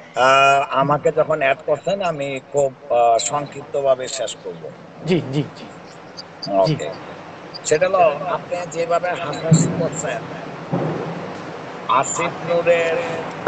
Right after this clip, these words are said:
Speaker 1: আহ, আহ, ক-, আসাদ নূরের কথা নিয়ে, আহ,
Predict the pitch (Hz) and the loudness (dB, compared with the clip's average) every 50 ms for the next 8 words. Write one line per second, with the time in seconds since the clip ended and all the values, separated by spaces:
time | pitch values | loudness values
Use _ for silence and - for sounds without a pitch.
0 | - - 285 254 147 123 120 120 120 120 120 - - - - - - - - - | 4 4 4 2 2 2 0 0 0 -2 -4 -6 -14 -20 -20 -20 -20 -20 -20 -20
1 | - - 113 117 113 - - - 143 135 - - 127 135 - - 175 170 160 165 | -10 -4 -2 -2 -2 -2 -2 -2 -2 -2 0 -2 -2 -2 2 2 0 0 0 -2
2 | 180 180 170 170 170 170 165 - - 151 - - 156 156 160 160 156 143 131 131 | -4 -2 0 2 0 0 0 -4 -8 -10 -8 -6 -8 -8 -6 -4 -2 -2 -2 -2
3 | 135 143 - - - - 113 120 123 120 | -4 -10 -12 -18 -12 -8 -4 -4 -4 -4